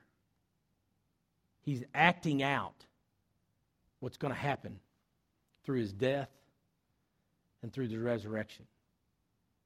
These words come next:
We get to see the picture of this right before our eyes as we read this scripture, even down to the point where he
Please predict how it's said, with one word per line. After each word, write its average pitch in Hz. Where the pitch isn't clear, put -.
We 160
get 147
to 120
see 175
the 123
picture 151
of 104
this 113
right 165
before 165
our 147
eyes 135
as 113
we 127
read 131
this 117
scripture, -
even 226
down 196
to 165
the 147
point 180
where 160
he 143